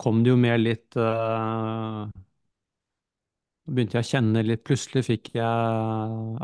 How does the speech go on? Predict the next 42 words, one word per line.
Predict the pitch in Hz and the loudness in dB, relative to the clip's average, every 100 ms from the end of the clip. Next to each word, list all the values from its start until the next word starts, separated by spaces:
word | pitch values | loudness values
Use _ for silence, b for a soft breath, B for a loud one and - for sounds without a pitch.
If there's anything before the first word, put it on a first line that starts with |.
| 120 | 0
angst. | 127 - - - _ _ _ _ _ _ _ _ _ - | -2 -4 -16 -20 _ _ _ _ _ _ _ _ _ -14
Altså | 175 - 113 | -10 -8 -8
sånn, | 120 117 117 117 | -8 -8 -6 -4
bare | 117 127 | 0 2
overhumpla | 139 107 104 104 104 101 110 104 | 4 4 2 0 -2 -2 -2 0
meg. | 113 120 | -2 -6
Så | - 120 | -6 -4
det | 113 | -2
kom, | 113 110 113 | -2 -2 -2
eh, | 113 113 113 110 _ _ _ _ _ _ _ _ _ _ _ _ | -4 -4 -6 -8 _ _ _ _ _ _ _ _ _ _ _ _
så | - 151 | -12 -4
det, | 127 123 123 | -2 2 2
det | 123 | 4
må | 120 127 | 4 2
ha | - | 2
kommet | 147 120 123 | 2 2 0
sammen | 120 120 107 120 | -4 -2 -2 -2
på | 120 | -2
en | 120 | -2
eller | 123 123 | -2 -2
annen | 127 | -2
måte, | 120 143 | -2 -2
men | 139 | 0
det | 143 | 2
var | 131 | 2
ikke | 147 160 | 0 0
sånn | 131 | 0
at | 131 | 0
det | 123 | 0
var | 123 127 | 2 4
meningsløshet | 123 104 107 - - 113 113 110 | 2 0 -4 -4 -4 -4 -2 -6
fordi | - 117 113 107 110 | -2 0 0 0 0
jeg | 120 127 | 0 0
kjente | 123 92 98 | -2 -2 -4
på | 113 127 | -2 -2
angst. | 135 - | -4 -4
Det | 123 | -4
var | 113 | -4
ikke, | - 135 127 127 135 131 131 135 131 | -4 -4 -4 -6 -6 -8 -8 -12 -14
det | 123 123 | -8 -4
var | 123 143 | -2 0
motsatt. | 101 - - 143 - | -2 -4 -6 -6 -10